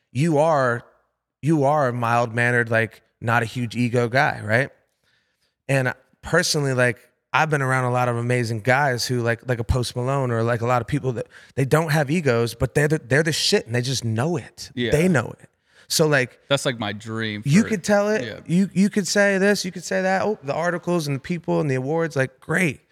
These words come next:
Speaker 1: But, like, I know it. You
Speaker 2: Quiet
Speaker 1: know?
Speaker 2: confidence is, like, the greatest thing.
Speaker 1: And I think you could have that. I think you're
Speaker 2: Yeah.
Speaker 1: on the path to that. Now it's just, like,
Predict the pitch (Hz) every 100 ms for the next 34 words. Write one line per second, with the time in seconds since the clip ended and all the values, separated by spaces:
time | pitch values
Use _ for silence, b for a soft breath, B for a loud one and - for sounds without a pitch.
0 | b b b b - 135 127 - _ _
1 | _ _ - 143 139 170 117 104 - _
2 | - 135 180 175 - 127 113 107 107 101
3 | 107 - - - 87 92 - - 135 139
4 | 175 135 143 135 117 165 120 110 123 117
5 | 123 117 107 135 156 - 110 107 107 B
6 | B - 127 123 110 127 - 123 110